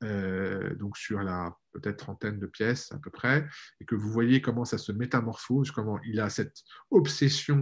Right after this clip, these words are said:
du faux, de dénoncer le faux, le mensonge, hein, les faux dévots, euh, les faux monnayeurs, comme dirait André Gide, ceux qui font de la fausse monnaie, donc, euh, les, les, les, les faux médecins, euh, les fausses prudes, euh, les faux, euh,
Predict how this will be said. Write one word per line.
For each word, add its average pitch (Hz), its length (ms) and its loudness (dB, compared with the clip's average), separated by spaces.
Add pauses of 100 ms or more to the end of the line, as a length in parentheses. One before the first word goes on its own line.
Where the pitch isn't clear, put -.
du 107 120 -4
faux, - 460 2 (300)
de 107 40 0
dénoncer 120 480 2
le 110 120 4
faux, 117 320 0
le 104 80 2
mensonge, 110 560 -2
hein, 110 120 -2 (340)
les 110 100 0
faux - 180 0
dévots, 113 560 4
euh, 95 140 0 (300)
les 107 160 0
faux - 180 2
monnayeurs, 127 500 6
comme 104 160 -4
dirait 101 160 -2
André 101 300 0
Gide, 117 400 2 (240)
ceux - 120 -6
qui - 120 -10
font 117 160 -4
de 107 40 -2
la 98 100 0
fausse - 280 -6
monnaie, 123 320 4
donc, 107 240 -2
euh, 104 140 2 (280)
les, 101 220 2
les, 98 260 0
les, 107 320 -4
les 104 80 -2
faux - 160 -2
médecins, 117 560 0 (440)
euh, 107 280 -2
les 107 140 0
fausses - 480 -6
prudes, 123 540 4 (340)
euh, 104 380 -2
les 104 180 0
faux, 117 420 2
euh, 104 280 2